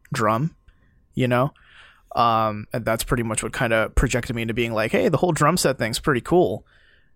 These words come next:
and led me to, like, being in a band in high school and all that, which was, like, a lot of fun, like,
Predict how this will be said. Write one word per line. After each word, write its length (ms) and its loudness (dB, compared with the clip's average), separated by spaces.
and 460 -4
led 180 -4
me 100 -6
to, 80 -2
like, 200 -4
being 200 -8
in 80 -6
a 40 -10
band 260 -6
in 60 -10
high 140 -6
school 220 -4
and 80 -6
all 120 -4
that, 160 -2
which 120 -12
was, 100 -6
like, 140 -6
a 80 2
lot 220 0
of 60 -4
fun, 300 0
like, 220 -6